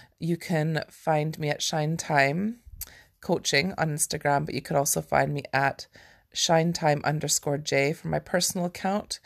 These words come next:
Uh, why I didn't merge the two at the start, I have no <laughs> idea, 'cause now I'm managing three Instagram accounts, which is a lot. Um, but I think it is sometimes nice to have them separate, but I do talk about a lot of things on both pages, so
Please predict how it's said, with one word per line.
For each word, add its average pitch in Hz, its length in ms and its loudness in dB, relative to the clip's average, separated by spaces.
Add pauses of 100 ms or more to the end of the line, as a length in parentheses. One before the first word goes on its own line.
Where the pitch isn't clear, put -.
(400)
Uh, 151 260 2
why 160 380 6
I 160 60 6
didn't 165 320 -4
merge 160 340 0
the 156 80 -8
two 160 560 -2
at - 100 -6
the 160 80 -6
start, 160 360 2
I 139 80 2
have 147 160 0
no 147 160 2
<laughs> 143 80 4
idea, 196 220 2 (240)
'cause - 180 0
now 180 160 4
I'm 175 100 0
managing 170 520 0 (280)
three 170 240 0
Instagram 180 520 0
accounts, 196 500 0
which 185 140 -4
is 175 220 0 (580)
a 185 80 6
lot. 151 500 8
Um, 202 380 2 (280)
but - 460 4 (360)
I 175 80 0
think 175 200 -2
it 160 80 0
is 139 140 4
sometimes 139 460 2
nice 135 200 -2
to - 80 -8
have 143 100 -4
them 139 140 -8
separate, - 460 0
but - 100 -2
I 165 60 2
do 170 160 -2
talk 143 320 -4
about 135 220 0
a 131 40 0
lot 131 160 4
of 131 100 -2
things 139 280 -2
on 143 100 -2
both 135 240 -4
pages, - 420 -6
so - 400 0